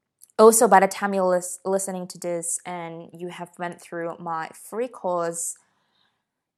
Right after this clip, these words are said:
uh, the three-part video series all about designing the business and life of your dreams, I talk about what is the difference between masculine and feminine energy.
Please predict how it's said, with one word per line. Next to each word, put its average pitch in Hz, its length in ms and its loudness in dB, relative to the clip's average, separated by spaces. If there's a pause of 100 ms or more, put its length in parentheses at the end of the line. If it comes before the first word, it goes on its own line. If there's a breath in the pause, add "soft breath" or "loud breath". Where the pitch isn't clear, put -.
(600)
uh, 196 200 6
the 196 120 2
three-part 214 560 -2
video 185 260 -4
series 185 680 -2
all 185 100 2
about 175 200 -4
designing 175 720 -8
the 180 60 -12
business 180 360 -10
and 175 220 -10
life 165 420 -6
of 175 240 -12
your 175 100 -8
dreams, 175 880 -8 (400)
I 190 80 2
talk 208 280 0
about 185 440 4 (1000)
what 185 460 2
is 185 120 -2
the 180 60 -10
difference 180 460 -8
between 175 380 -10
masculine 190 500 -6
and 170 260 -10
feminine 160 520 -14
energy. 160 680 -14